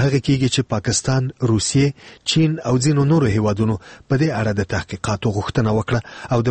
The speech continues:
ملګرو ملتونو د بشري حقونو شورا له ښاغلي امرسن څخه وغوښتل چې خپله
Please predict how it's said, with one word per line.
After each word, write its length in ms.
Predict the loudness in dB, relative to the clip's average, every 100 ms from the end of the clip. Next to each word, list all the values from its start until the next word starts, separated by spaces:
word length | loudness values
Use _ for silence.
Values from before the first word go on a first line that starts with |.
| 0
ملګرو 340 | 0 2 0
ملتونو 400 | 0 -2 0 0
د 160 | 0 -2
بشري 320 | 0 0 0
حقونو 320 | -2 -2 -2 -2
شورا 260 | -2 0 0 -4 -18 -2
له 60 | -2
ښاغلي 440 | 0 0 2 0 2
امرسن 320 | 2 2 -2
څخه 200 | -2 -2
وغوښتل 440 | 0 2 0 0 -2 2
چې 80 | 0 -2 -16 -6 -4
خپله 260 | 0 0